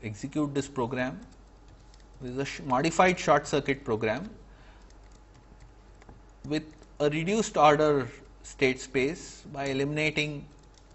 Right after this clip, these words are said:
the state equations corresponding to the psi d and psi q. So, just wait for a while.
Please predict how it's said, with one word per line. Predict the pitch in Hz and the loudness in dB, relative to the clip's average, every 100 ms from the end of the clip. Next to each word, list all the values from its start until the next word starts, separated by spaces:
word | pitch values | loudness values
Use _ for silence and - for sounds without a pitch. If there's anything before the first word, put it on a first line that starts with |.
| - - - - - - - - - - - - 117 | -20 -20 -20 -20 -20 -20 -20 -20 -20 -20 -20 -20 -12
the | 131 | -12
state | - - 131 139 | -10 -2 -2 -2
equations | 139 143 131 139 135 | -2 -2 -2 -4 -8
corresponding | - 117 120 - 131 123 131 131 | -2 -2 -2 -4 -2 -2 -4 -6
to | 135 127 127 - - - - - - - | -6 -6 -6 -14 -20 -20 -20 -20 -20 -18
the | - | -12
psi | 123 120 117 | -6 -2 0
d | 127 135 | -2 -2
and | 117 120 | -2 -4
psi | - 92 | -6 -6
q. | 90 127 180 - - - - - - - | -6 -12 -14 -16 -20 -20 -20 -20 -20 -12
So, | 117 110 107 - - - - - - - - | -8 -6 -6 -10 -20 -20 -20 -20 -20 -20 -20
just | - | -10
wait | 113 123 | -8 -6
for | - 131 | -6 -6
a | |
while. | 120 113 123 | 0 0 0